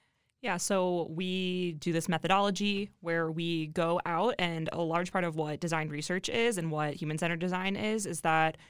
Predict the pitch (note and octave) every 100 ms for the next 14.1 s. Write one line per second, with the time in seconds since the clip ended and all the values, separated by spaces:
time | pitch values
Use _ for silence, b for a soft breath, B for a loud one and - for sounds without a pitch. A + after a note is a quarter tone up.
0 | b E3+ D3+ - E3+ E3 - E3+ E3 D#3
1 | D3+ D#3 D#3+ D#3 E3+ D#3 G3+ A3+ - -
2 | E3+ E3+ D3+ C#3+ D3+ - C#3+ C3+ - -
3 | A2 G#2+ - - E3 F3+ - E3 D#3 D#3
4 | B D#3+ E3 E3 E3 D#3+ D#3+ D3+ D#3 D#3+
5 | D#3 D3+ E3 E3 E3+ D#3 D3 E3+ E3 D#3
6 | D3+ D3+ D3 C#3+ - - C#3+ - C#3 -
7 | - E3 D#3+ D#3+ D3 C#3+ D#3 D3+ D#3 D#3
8 | - A#3 A#3+ A3 F3 D#3 D#3 D3 C#3 C#3
9 | D#3 - - D#3 F3 A3 E3+ - D#3+ D3+
10 | E3 D3 - D3+ E3 D3 C#3 C#3 - B
11 | B - E3+ - D#3+ D#3+ D3 D3+ D#3 D#3
12 | D#3 D#3 D3+ D#3 E3 C#3+ D3 C#3+ D#3 -
13 | - - - - - b b _ - -
14 | -